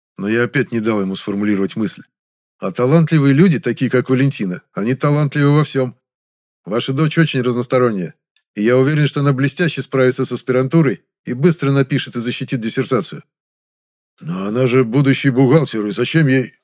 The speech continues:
"А что, разве научная степень ей в карьере помешает?"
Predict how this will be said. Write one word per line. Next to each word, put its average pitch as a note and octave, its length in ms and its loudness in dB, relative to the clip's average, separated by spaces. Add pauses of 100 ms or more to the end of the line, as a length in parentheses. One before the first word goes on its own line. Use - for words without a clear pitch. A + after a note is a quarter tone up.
(500)
"А D#3+ 120 2
что, A#2+ 360 -4 (200)
разве B2 360 0
научная D3 420 2
степень C#3+ 320 -2
ей C#3 100 0
в - 60 -6
карьере D3 320 0
помешает?" D3+ 560 -2